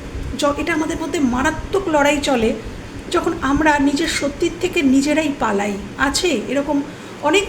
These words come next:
ঘটনা ঘটে আমাদের জীবনে যে, যে সত্যটাকে আমরা অ্যাকসেপ্ট করতে পারি না, সেখান, সেটাকে আমরা ডিনাই করে দিই। তো হয় তুমি নয় তোমার মানুষটি বহুদিন ধরে হয়তো ডিনায়ালে ছিল এই সত্যিটার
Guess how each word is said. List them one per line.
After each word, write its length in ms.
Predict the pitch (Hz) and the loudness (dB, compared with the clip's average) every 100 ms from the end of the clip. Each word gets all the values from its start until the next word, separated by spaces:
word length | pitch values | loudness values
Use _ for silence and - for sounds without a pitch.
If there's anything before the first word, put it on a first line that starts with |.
| - | -4
ঘটনা 300 | 285 277 269 233 | -2 0 0 -2
ঘটে 240 | 220 247 | -2 -2
আমাদের 300 | 220 214 208 | 0 -2 -2
জীবনে 340 | 233 240 359 | -2 0 0
যে, 200 | 269 285 285 - - - | 0 0 -2 -8 -10 -4
যে 100 | 302 | 0
সত্যটাকে 540 | 294 277 311 320 320 | 0 0 0 -2 0
আমরা 180 | 302 302 | 0 0
অ্যাকসেপ্ট 420 | 277 - 339 285 | -2 -2 -6 -6
করতে 260 | - 285 339 | -6 -4 -2
পারি 220 | 320 311 | 0 0
না, 180 | 294 302 311 | 2 0 0
সেখান, 220 | 311 294 277 | -4 -2 -2
সেটাকে 300 | - 294 285 | -4 -2 -2
আমরা 160 | 285 294 | 2 2
ডিনাই 340 | 247 247 285 | 2 2 0
করে 200 | - 196 | 0 -2
দিই। 240 | 196 202 - - - - - - - - - - - - - - | -2 -4 -8 -10 -12 -12 -12 -12 -12 -14 -14 -14 -14 -14 -10 -4
তো 100 | - - - | -4 -4 -2
হয় 200 | 294 311 - | 0 0 2
তুমি 280 | 339 339 392 | 2 6 6
নয় 160 | 392 349 | 6 4
তোমার 260 | 339 294 294 | 4 4 4
মানুষটি 500 | 262 247 294 - 294 240 | 4 2 -2 -2 -4 -2
বহুদিন 580 | 226 285 311 381 392 - | 2 4 6 6 6 4
ধরে 240 | - 311 285 | 2 4 6
হয়তো 280 | 269 262 220 202 | 4 2 -2 0
ডিনায়ালে 520 | 269 285 285 277 254 | 2 4 6 6 4
ছিল 240 | - 269 269 269 | 2 0 0 0
এই 160 | 285 330 | -2 -2
সত্যিটার 500 | 294 277 277 254 | -4 -4 -2 -2